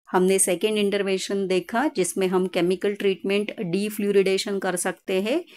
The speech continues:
या फिर हमें फोकस करना है regarding use of fluoridated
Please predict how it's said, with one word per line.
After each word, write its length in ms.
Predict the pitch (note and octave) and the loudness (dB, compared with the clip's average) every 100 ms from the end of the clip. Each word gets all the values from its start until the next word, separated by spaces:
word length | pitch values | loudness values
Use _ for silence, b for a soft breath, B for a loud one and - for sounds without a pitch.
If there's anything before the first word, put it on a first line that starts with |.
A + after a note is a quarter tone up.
| B B - | B B -2
या 200 | F3+ F3+ | 2 2
फिर 260 | F3 B3+ C#4+ | 2 -2 0
हमें 320 | A#3+ F#3 F#3 F#3 - | 2 2 2 0 -2
फोकस 360 | F3 F#3 G3+ - | -2 0 -2 0
करना 300 | F#3+ F#3+ F#3 | 0 2 2
है 220 | G#3+ C#4 D#4+ C#4 A3+ | 2 2 0 -2 0
regarding 540 | E3+ F3+ F3 F#3 G3 | 0 2 2 2 0
use 240 | F3+ F3+ F#3 | 0 0 0
of 180 | F#3+ | -2
fluoridated 720 | - F3+ F3 F#3 F#3 G#3 G#3 | -2 0 2 2 2 0 0